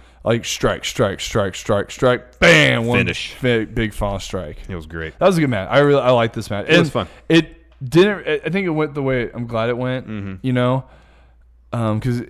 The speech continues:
Speaker 1: we knew these guys were gonna have a good match. Like, there's no way they weren't.
Speaker 2: Yeah.
Speaker 1: Like, Ces-, Cesaro versus Aleister Black. I could see that a bunch.
Speaker 2: Oh, yeah.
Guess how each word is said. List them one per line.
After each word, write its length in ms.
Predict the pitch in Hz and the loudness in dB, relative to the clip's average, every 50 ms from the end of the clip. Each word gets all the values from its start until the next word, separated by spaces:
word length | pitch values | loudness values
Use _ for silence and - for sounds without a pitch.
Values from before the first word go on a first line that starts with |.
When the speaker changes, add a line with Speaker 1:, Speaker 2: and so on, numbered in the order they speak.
| - - _ _ _ _ _ - | -14 -20 _ _ _ _ _ -8
Speaker 1:
we 240 | - 156 165 180 185 | -2 0 0 2 2
knew 240 | 180 170 156 147 135 | 2 2 2 0 0
these 260 | 127 123 123 123 117 | -2 -2 -4 -4 -4
guys 240 | 117 107 104 101 101 | -4 -6 -6 -8 -10
were 80 | 104 98 | -12 -14
gonna 100 | 98 98 | -12 -14
have 100 | 92 87 | -14 -14
a 40 | 92 | -14
good 160 | 90 95 87 85 | -12 -10 -10 -10
match. 420 | 85 85 87 90 85 - - - - - - - - | -12 -14 -16 -16 -16 -16 -16 -18 -20 -20 -20 -16 -14
Like, 160 | 113 104 107 | -12 -12 -8
there's 200 | - 127 117 113 | -6 -6 -4 -4
no 160 | 120 117 113 | -4 -2 -2
way 100 | 107 101 | -2 -4
they 140 | 98 98 95 | -4 -6 -8
weren't. 320 | 92 90 90 90 90 92 - _ - | -10 -10 -12 -12 -14 -16 -16 _ -8
Speaker 2:
Yeah. 200 | - 92 80 - - _ - | -6 -6 -6 -6 -8 _ -10
Speaker 1:
Like, 440 | 101 92 90 92 - - - - _ _ _ _ _ | -10 -8 -8 -10 -12 -16 -20 -20 _ _ _ _ _
Ces-, 360 | - - - - 147 131 120 - _ _ - | -16 -14 -8 -4 -4 -4 -4 -6 _ _ -14
Cesaro 440 | - 135 127 123 120 107 101 98 95 | -6 -4 -4 -2 -2 -2 -2 -4 -6
versus 240 | 92 90 90 95 | -8 -10 -10 -12
Aleister 300 | 95 87 85 90 - 95 | -12 -12 -12 -14 -14 -14
Black. 300 | 90 92 87 80 87 92 82 | -12 -12 -14 -14 -16 -12 -8
I 80 | 104 | -6
could 160 | 117 139 131 117 | -2 -2 -2 -2
see 160 | - - 120 | -2 -4 -4
that 160 | 104 95 95 | -4 -4 -8
a 60 | 92 | -12
bunch. 500 | 90 - 90 90 95 87 - - - - _ _ _ _ - | -14 -14 -16 -16 -16 -16 -18 -18 -20 -20 _ _ _ _ -6
Speaker 2:
Oh, 120 | - 98 90 | -4 -2 -2
yeah. 220 | 80 73 69 - | -2 -4 -6 -12